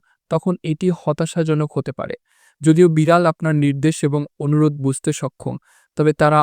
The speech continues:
অনেক সময় তা ইগনোর করে। এর একটি প্রধান কারণ হলো মোটিভেশনের অভাব। আপনার বিড়ালকে প্রশিক্ষণ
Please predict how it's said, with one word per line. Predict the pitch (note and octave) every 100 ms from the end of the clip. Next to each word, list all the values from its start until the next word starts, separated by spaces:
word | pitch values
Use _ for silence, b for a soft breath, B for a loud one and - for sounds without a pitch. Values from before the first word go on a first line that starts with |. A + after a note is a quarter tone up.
| -
অনেক | D3+ D3 D#3+
সময় | - D#3 C#3+ C#3
তা | - C3+ - _ _ D3+
ইগনোর | C3+ C#3 C3+ C3
করে। | - A#2+ A#2+ - _ _
এর | D3
একটি | D3 -
প্রধান | F#3+ E3+ D#3+ F3
কারণ | F3 D#3+ D#3+
হলো | D3 D3+
মোটিভেশনের | C#3+ C3 C#3 C#3 D3 D3
অভাব। | B2 A#2 A#2 - _ _ _ _ _ _ _
আপনার | D3+ D#3 C#3+
বিড়ালকে | C3+ C#3+ D#3+ F3 G3+
প্রশিক্ষণ | - D#3+ D#3+ - F3+